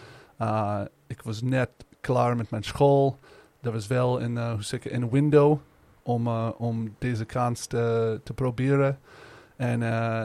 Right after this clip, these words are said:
ik heb wel be-, de belangrijkste, ik heb met mijn vrouw Carly gesproken. En zij heeft mij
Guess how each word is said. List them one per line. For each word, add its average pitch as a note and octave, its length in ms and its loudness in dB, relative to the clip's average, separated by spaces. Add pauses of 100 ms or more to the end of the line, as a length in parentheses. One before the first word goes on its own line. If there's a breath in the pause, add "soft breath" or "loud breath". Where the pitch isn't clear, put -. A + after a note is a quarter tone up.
ik A#2+ 120 -10
heb B2 140 -4
wel B2 460 2 (260)
be-, B2+ 220 -6
de A#2+ 120 -6
belangrijkste, B2 640 0
ik B2 80 -6
heb A#2 120 -4
met A#2+ 100 -2
mijn A#2 220 0
vrouw A#2+ 440 2
Carly C3 340 2
gesproken. B2 720 -4 (120)
En A#2+ 160 -6
zij A#2+ 180 0
heeft B2 280 -4
mij A#2+ 240 0